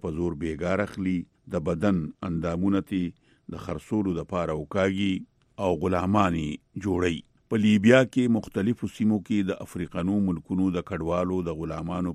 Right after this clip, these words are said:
په حیثیت د خرڅېدو په هکله د سی این ان د یو تازه ریپورت وروسته د دنیا پام یو ځل بیا لیبیا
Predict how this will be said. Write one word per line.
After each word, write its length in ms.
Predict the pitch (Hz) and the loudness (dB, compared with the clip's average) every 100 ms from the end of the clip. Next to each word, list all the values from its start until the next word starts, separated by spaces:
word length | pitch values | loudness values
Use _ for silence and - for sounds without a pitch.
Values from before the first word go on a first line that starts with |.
| - | -6
په 100 | 85 | -8
حیثیت 420 | 80 - 92 85 | -10 -6 -6 -6
د 100 | 80 - | -8 -10
خرڅېدو 520 | 80 - 80 80 90 90 | -12 -10 -10 -6 -6 -6
په 120 | 87 | -8
هکله 360 | 87 87 101 85 76 _ - - | -8 -6 -4 -4 -6 _ -8 0
د 120 | 95 87 | 0 0
سی 160 | 104 98 | -2 2
این 120 | 95 110 | 2 4
ان 100 | 117 | 2
د 100 | 107 | 2
یو 80 | 92 90 92 | 0 -2 -2
تازه 260 | 87 104 101 | -2 0 0
ریپورت 340 | - 90 92 | -2 -6 -4
وروسته 440 | 90 104 - 104 101 92 _ - 92 | -2 -4 -2 0 0 -2 _ -6 -4
د 100 | 82 | 0
دنیا 260 | 92 98 104 101 110 | 2 4 2 0 0
پام 220 | 104 101 90 | 0 2 0
یو 100 | 85 | 0
ځل 160 | 85 82 90 | -2 -2 0
بیا 100 | 101 87 | 2 2
لیبیا 340 | 98 101 104 | 0 2 2